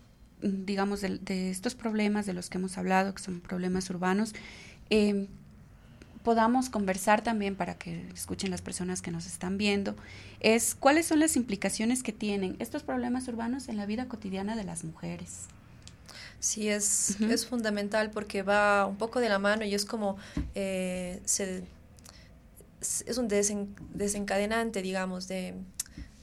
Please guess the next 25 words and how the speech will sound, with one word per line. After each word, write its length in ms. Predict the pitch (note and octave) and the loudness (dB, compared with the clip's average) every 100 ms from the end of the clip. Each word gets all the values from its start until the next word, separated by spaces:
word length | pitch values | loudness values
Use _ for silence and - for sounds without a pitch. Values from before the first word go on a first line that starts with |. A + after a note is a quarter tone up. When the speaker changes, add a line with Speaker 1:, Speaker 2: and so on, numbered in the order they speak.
| - - | -14 -6
Speaker 2:
de, 220 | - - | -6 -4
del 240 | G3 G3+ | -4 -2
propio 440 | G3+ - G#3+ G#3 G#3 | -4 -4 -2 4 4
habitar 380 | G3+ G#3 G#3+ | 4 4 4
de 100 | G3 | 2
ese 140 | G3 F#3 | -2 -2
espacio 400 | - F#3 - - | -4 -4 -4 -6
público. 440 | F#3 F#3 F#3 G#3 | -8 -6 -6 -6
Speaker 1:
Ujú. 220 | G3+ A3 B3 - - | -2 0 -2 -8 -6
Speaker 2:
Y 140 | G#3 G#3+ | -2 0
yo 100 | G#3 | 0
te 80 | G#3+ | 0
podría 320 | G#3 G#3 G3+ | 0 4 4
hablar 240 | G3+ G#3 | 4 2
también 680 | G#3 G#3 G3+ G3+ G#3 G#3+ - | 0 -2 0 0 0 -2 -4
ya 120 | G3+ | -2
en 140 | G3+ G3+ | -2 -2
términos 540 | G3+ G3 F#3+ F#3+ F#3+ | -4 -4 -4 -8 -8
no 120 | G3+ | -8
tanto 300 | G3+ G3+ G3 | -6 -4 -2
académicos, 600 | F#3+ G3 G#3+ A#3 A3+ G3+ | -4 -4 -4 -4 -4 -4
sino 180 | G3 G3 | -4 -6
también 320 | G3 G3 G3 | -8 -6 -6
ya 180 | F#3+ G3 | -4 -4
como, 420 | G3 G3 G3 F#3+ | -4 -6 -6 -10